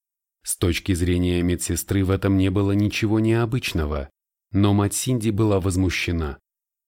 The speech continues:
В её культуре и речи не могло идти о наркотиках, так что она не могла этого допустить. Синди была настолько дёрганной и мокрой от пота,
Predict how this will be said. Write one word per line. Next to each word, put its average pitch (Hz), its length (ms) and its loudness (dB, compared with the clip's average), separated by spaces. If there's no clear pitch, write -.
В 85 100 -6
её 90 400 2
культуре 104 540 0
и 117 260 -2
речи 131 320 0
не 98 160 4
могло 104 380 2
идти 104 260 -2
о 107 120 2
наркотиках, 104 800 -2
так 87 260 0
что 92 260 0
она 95 260 2
не 101 160 2
могла 117 420 0
этого 95 360 0
допустить. - 680 -4
Синди 85 460 0
была 87 300 -2
настолько 92 520 0
дёрганной 92 540 0
и 90 40 2
мокрой 92 400 0
от 87 120 -6
пота, 82 420 -4